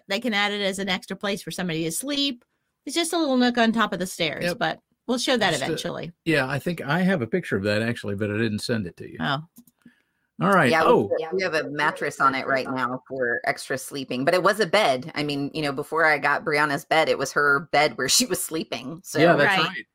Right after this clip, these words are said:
Speaker 1: We did use it as a bed. Little kids, you know, but,
Speaker 2: So
Speaker 1: um,
Speaker 2: this is downstairs. This is the downstairs flooring, and this came from, uh, a house that he had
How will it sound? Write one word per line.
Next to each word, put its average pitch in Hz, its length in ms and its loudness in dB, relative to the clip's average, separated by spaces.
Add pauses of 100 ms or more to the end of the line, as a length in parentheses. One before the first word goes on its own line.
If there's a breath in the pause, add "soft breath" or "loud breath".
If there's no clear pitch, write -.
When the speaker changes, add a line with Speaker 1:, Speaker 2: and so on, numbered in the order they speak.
(100)
Speaker 1:
We 202 140 -6
did 208 220 2
use 214 200 0
it 185 80 -2
as 196 120 -2
a 170 60 -4
bed. 180 260 -2
Little 339 220 -2
kids, 233 380 0
you 269 60 -2
know, 175 340 -2
but, 175 220 -2 (360 soft breath)
Speaker 2:
So 165 180 4
Speaker 1:
um, 175 120 6
Speaker 2:
this 220 160 2
is 180 180 0
downstairs. 147 880 2
This 165 220 -6
is 151 60 -12
the 143 100 -8
downstairs 147 760 0
flooring, 117 680 -4
and 117 480 -4
this 196 260 -2
came 147 600 -4 (640)
from, 135 760 0
uh, 127 640 0
a 107 140 -6
house 156 460 -2
that 110 220 -4
he 160 300 -4
had 120 240 -6